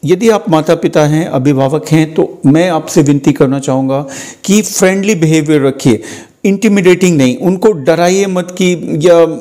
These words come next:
कि मतलब कुछ आपको पता चल जाए तो वो बताना ही ना, मतलब बताना ना चाहें, आपसे छुपाना चाहें चीज़ों को, ऐसे माता पिता मत बनिए। बहुत ही friendly रहिए, judge मत कीजिए अपने बच्चे को और,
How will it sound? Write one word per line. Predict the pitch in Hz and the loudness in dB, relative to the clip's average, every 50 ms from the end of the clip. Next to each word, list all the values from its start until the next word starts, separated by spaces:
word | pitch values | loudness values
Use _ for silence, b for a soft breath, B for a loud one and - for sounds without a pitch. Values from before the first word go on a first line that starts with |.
| 120 147 165 170 170 | -10 -10 -10 -8 -2
कि | - 185 170 156 175 - 190 180 220 | 0 0 0 0 -2 -8 -4 -2 0
मतलब | 180 151 170 165 156 - B B B B B B - - - - | 0 2 2 0 0 -4 B B B B B B -16 -16 -12 -12
कुछ | - 180 - 196 196 - - | -8 -4 -2 -2 -2 0 0
आपको | 170 170 - - 202 | -2 -2 -2 -4 -4
पता | - - 170 - 185 175 | -2 -2 -2 0 0 -2
चल | 170 - 175 160 151 | -2 -2 -6 -4 -2
जाए | 160 160 160 | 0 0 0
तो | 160 165 175 | 0 0 -2
वो | 160 160 | -2 0
बताना | 139 147 139 - 165 160 160 170 | 0 0 0 2 2 2 2 2
ही | 165 147 160 160 | 0 0 -2 -2
ना, | 156 160 147 156 | -4 -6 -6 -4
मतलब | 165 160 156 151 147 | -2 0 0 0 0
बताना | 147 175 - - 214 220 220 202 | 0 0 2 2 0 0 0 0
ना | 170 147 | -2 -2
चाहें, | - - 127 131 | -2 -2 -2 0
आपसे | 139 143 139 - - 165 | 0 -2 -2 0 0 0
छुपाना | - - 156 165 185 175 170 165 | 0 0 0 0 0 0 0 -2
चाहें | 147 - 143 127 123 | -4 -2 -2 -4 -4
चीज़ों | 123 - 135 117 135 123 | -2 -4 -4 -2 -2 -2
को, | 127 131 120 120 B B B B B B 165 | 0 0 0 0 B B B B B B 0
ऐसे | 170 170 - 190 | 0 2 0 0
माता | 180 165 151 - 160 | 0 0 0 -2 -2
पिता | 165 - 147 - 160 | -2 -2 -2 0 0
मत | 151 151 151 147 | 0 0 -2 0
बनिए। | 143 156 139 143 151 156 | 0 0 0 2 2 0
बहुत | 156 127 113 156 151 156 190 185 196 | 0 0 2 2 2 2 0 0 0
ही | 208 | 0
friendly | 190 - - 156 151 156 160 156 151 | 0 2 0 0 0 0 -2 -2 -2
रहिए, | 147 143 143 147 151 151 151 B B B B B | -2 -2 0 0 -2 -2 -4 B B B B B
judge | 127 123 185 208 202 - 190 | 0 2 2 2 0 0 0
मत | 180 165 170 - | -2 -2 -2 0
कीजिए | - 151 135 135 151 | -2 -2 0 2 0
अपने | 143 151 - 151 | 0 0 0 0
बच्चे | 139 139 139 139 - 156 147 | 0 0 -2 -2 0 -2 -2
को | 147 - 151 151 156 151 151 B B B B B | 0 2 2 2 2 0 -4 B B B B B
और, | 170 151 147 151 147 | 2 4 4 4 4